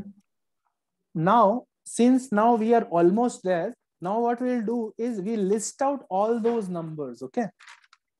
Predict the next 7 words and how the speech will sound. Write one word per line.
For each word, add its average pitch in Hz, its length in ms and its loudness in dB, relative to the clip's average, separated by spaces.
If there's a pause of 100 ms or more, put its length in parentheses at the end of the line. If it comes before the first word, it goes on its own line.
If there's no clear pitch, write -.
(120)
We'll 175 100 4
list 202 360 2
out 247 240 4
all 190 260 6
those 202 260 4
numbers. 156 720 -4 (1700)
Uh, 143 360 0